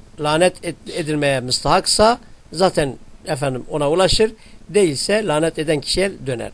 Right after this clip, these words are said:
Allah, bir de Allah Resulü sallallahu aleyhi ve sellem, "Mümin lanet edici değildir."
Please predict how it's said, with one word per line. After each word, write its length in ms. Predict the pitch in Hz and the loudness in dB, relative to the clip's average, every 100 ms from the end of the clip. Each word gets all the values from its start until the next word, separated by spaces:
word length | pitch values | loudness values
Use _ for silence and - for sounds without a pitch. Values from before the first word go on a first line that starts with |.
| - | -10
Allah, 380 | 156 180 190 185 | -2 -2 -2 -2
bir 100 | 214 | 0
de 180 | 247 - - - - - - | 0 -2 -14 -20 -20 -18 -6
Allah 200 | 156 185 | -2 0
Resulü 300 | 196 202 202 | 0 -2 -2
sallallahu 380 | 180 156 156 147 | -2 -2 -2 -2
aleyhi 160 | 135 | -2
ve 40 | 135 | -4
sellem, 220 | 147 165 | -4 -2
"Mümin 420 | 156 180 202 240 | -2 0 0 2
lanet 320 | 160 165 175 | 0 0 0
edici 320 | 165 156 170 | -4 -8 -6
değildir." 500 | 160 151 120 92 - | -4 -4 -6 -14 -18